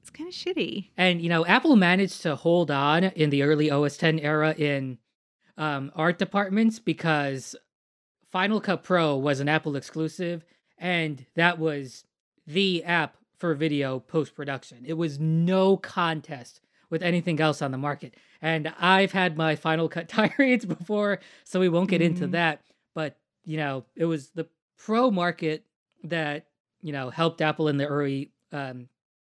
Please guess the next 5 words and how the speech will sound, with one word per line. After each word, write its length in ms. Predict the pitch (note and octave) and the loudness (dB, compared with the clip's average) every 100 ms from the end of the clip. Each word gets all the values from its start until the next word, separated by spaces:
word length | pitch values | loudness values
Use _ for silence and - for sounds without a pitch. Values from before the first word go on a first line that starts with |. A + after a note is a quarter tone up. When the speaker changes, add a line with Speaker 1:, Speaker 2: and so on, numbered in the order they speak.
| _ - | _ -10
Speaker 2:
Jobs 360 | D3+ C#3 C3+ | -6 -6 -8
two 280 | - D3+ C#3+ | -8 -4 -4
era. 400 | C#3 C#3 C3 B2+ - _ _ _ | -4 -6 -6 -8 -12 _ _ _
And 340 | E3 E3+ D#3 C#3 | -2 0 0 -2
because 680 | D3+ F#3 F3+ E3 C#3+ - | -2 0 2 2 -2 -8